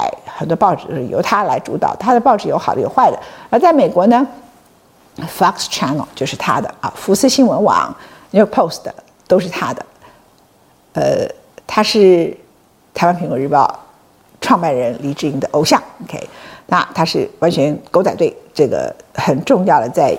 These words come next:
英文世界里头的媒体的发明者。然后他也注意到说，美国都是这个C N N都是一面倒的，那我就是抓住共和党的某一群人观众，然后来看这个我的电视台。哎，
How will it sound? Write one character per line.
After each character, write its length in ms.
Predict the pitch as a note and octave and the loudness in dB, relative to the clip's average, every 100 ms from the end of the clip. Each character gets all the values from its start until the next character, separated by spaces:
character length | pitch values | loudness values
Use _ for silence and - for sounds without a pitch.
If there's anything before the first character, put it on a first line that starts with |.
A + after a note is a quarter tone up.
| - | 0
英 120 | G3 | 0
文 140 | E3 F#3+ | 2 2
世 160 | F3+ | 2
界 140 | E3 B2+ | 2 -2
里 80 | |
头 220 | D3 D#3 C3 | -2 0 0
的 80 | |
媒 220 | C#3 A#2 D3+ | 2 0 -2
体 140 | - | -4
的 120 | F#2 | -4
发 140 | - B3+ | 0 2
明 180 | F#3 G3+ | 0 -2
者。 260 | - D#2+ - - - | -4 -6 -8 -18 -4
然 100 | - | -2
后 60 | F#3+ | 2
他 80 | B3 | 2
也 80 | F3 | 2
注 180 | - A3 | 2 2
意 40 | |
到 200 | G#3 F#3+ | 4 2
说， 160 | F#3+ G#3+ | 0 2
美 180 | G#3+ E3+ | 2 4
国 160 | C#4 | 4
都 140 | B3 E4 | 6 6
是 200 | E4 C4+ | 6 4
这 140 | D4+ | 4
个 100 | C4 | 4
C 220 | C4 D#4+ | 4 4
N 100 | C#4+ | 6
N 180 | D4 D4+ | 6 6
都 80 | D4+ | 4
是 100 | C4 | 6
一 100 | B3 | 6
面 240 | D4+ A#3+ | 6 4
倒 240 | G#3+ - - | 2 0 0
的， 180 | G2 A3+ | 0 2
那 100 | B3 | 2
我 100 | E3+ | 2
就 100 | F3 | 2
是 120 | G3+ | 2
抓 240 | F#3 A#3+ A3+ | 4 2 2
住 240 | A3+ E3+ - - - | 2 -2 -4 -14 -6
共 160 | - C4 | 0 2
和 120 | G3 | 2
党 160 | E3+ D3+ | 0 0
的 60 | |
某 180 | F3 - | 0 2
一 40 | G#3 | 0
群 240 | - E3+ | 2 0
人 240 | E3 G3+ - | 0 -2 2
观 240 | B3 B3+ | 4 4
众， 200 | B3+ G#3+ | 4 2
然 100 | - | 0
后 120 | F#3+ F3 | 0 0
来 180 | C#3 F3+ | 0 0
看 340 | - - F#3 | 0 0 0
这 100 | E3 | 0
个 60 | D3 | 0
我 140 | - | 0
的 60 | C3+ | 2
电 200 | B3 A#3 | 2 2
视 120 | - | -2
台。 340 | - - - - - - | -4 -2 -2 -6 -16 -8
哎， 120 | - | -2